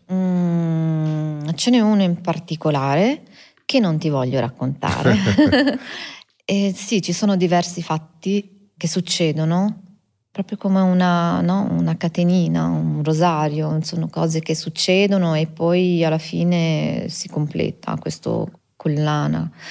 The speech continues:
Speaker 1: Io capisco comunque che quella cosa non mi appartiene più e mi succede che,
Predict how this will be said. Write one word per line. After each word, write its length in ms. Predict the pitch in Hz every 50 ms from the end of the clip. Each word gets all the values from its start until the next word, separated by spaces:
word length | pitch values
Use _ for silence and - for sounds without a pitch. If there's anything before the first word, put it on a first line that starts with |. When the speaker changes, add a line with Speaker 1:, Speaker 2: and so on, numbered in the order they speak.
| - - - - - - - - _ _ _ _ _ _ _ _ _
Speaker 1:
Io 260 | - 214 262 302 294
capisco 840 | 240 - 208 - - 202 196 - - - - 226 226 202 - - - -
comunque 920 | - 185 185 180 175 165 165 165 - - 196 185 180 - - - - _ _ _ _ _
che 200 | _ - 185 175 - - - - _
quella 240 | - - 202 202 202
cosa 240 | - 220 233 247 269
non 200 | 214 180 175 170
mi 120 | 170 170 165
appartiene 480 | 160 - 165 156 - - 160 151 151
più 240 | 147 - 135 117 110 120 - -
e 120 | - -
mi 160 | 143 160 170
succede 800 | 165 - - - 170 - - - 208 196 202 202 190 214 214 208
che, 400 | - - - 160 160 165 170 165